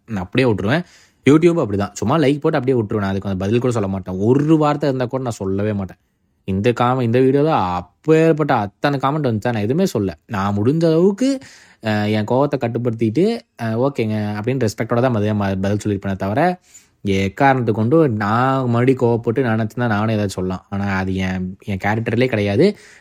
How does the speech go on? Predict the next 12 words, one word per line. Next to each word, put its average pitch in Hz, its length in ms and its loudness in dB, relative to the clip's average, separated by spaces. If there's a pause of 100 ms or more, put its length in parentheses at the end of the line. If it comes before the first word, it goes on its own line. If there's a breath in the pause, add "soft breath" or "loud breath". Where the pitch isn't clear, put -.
(160)
முடிஞ்ச 147 240 4
அளவுக்கு 151 500 2
நீங்களும் 123 720 0
அப்படி 110 520 -2
ஒரு 98 280 -2
கேரக்டரை 104 360 -4
டெவலப் 101 340 -2
பண்ணிக்கோங்க. 95 380 -6
என்ன 165 840 4
கோவம் 143 360 4
வந்தாலும் 127 300 2
சரி, 98 280 0